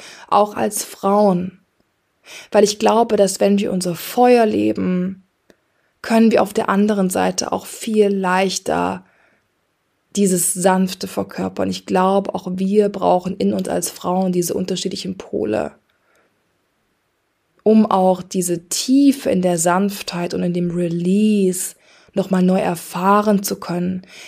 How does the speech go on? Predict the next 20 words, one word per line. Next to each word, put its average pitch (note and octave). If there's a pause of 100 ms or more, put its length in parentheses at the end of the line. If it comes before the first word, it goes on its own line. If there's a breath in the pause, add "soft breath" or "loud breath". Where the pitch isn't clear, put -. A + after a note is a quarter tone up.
wenn G3
wir G3
davor G3
vielleicht F#3
auch F3
mal F3
bewusst F3+
Spannung F#3
aufgebaut F#3
haben F3+ (160 soft breath)
und F3
Kraft G3
für -
uns F3+ (120)
aktiviert F3+
haben F3+
innerlich. - (580)
Ich -
persönlich F#3
glaube, F3+